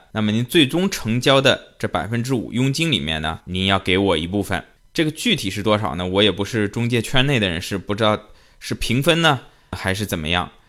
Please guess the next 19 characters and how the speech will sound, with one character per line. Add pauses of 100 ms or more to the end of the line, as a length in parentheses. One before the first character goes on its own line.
(220)
啊。
通
常
来
说，
可
能
卖
家
中
介 (120)
会
拿
到 (220)
更
多
的
比
例，